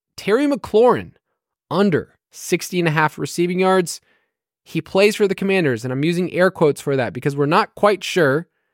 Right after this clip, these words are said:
what the Commanders are gonna do. Um, I feel so sad for Terry McLaurin. I feel like he should be a veteran on a team that gets a ring. Instead, he's stuck in mediocrity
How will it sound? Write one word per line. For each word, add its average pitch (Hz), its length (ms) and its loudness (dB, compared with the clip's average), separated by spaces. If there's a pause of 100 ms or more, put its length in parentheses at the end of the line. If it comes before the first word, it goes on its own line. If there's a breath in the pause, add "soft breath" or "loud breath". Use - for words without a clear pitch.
(300)
what 147 120 -2
the 143 60 -8
Commanders 156 360 -2
are 139 40 -10
gonna 147 120 0
do. 190 320 4 (640)
Um, 127 460 -2 (1040)
I 139 100 -2
feel 170 200 -2
so 170 140 -6
sad 160 280 0
for 160 80 -6
Terry 160 220 -2
McLaurin. 147 360 -4 (140)
I 131 120 0 (180)
feel 226 240 4
like 131 440 0 (680)
he 175 200 -2
should 170 200 -2
be 165 100 2
a 147 80 4
veteran 151 500 2 (100)
on 143 160 -2
a 185 60 2
team 135 460 -4 (640)
that 117 120 -4
gets 139 220 -4
a 170 60 2
ring. 123 340 0
Instead, 170 440 0
he's 151 160 -2
stuck 156 300 0
in 147 80 -4
mediocrity 139 720 0